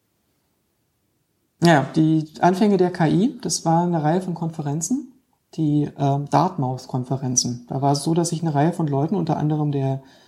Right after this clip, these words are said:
Claude Shannon, der gerade Informationstheorie weitgehend selber erfunden hatte,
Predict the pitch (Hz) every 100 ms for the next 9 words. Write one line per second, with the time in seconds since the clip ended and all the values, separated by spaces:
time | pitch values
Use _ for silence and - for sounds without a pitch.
0 | _ - 143 139 147 180 226 190 143 139
1 | 139 143 143 151 147 143 143 135 156 190
2 | 185 156 143 139 160 160 _ _ - 147
3 | - 151 147 147 160 160 165 - 175 180
4 | 185 233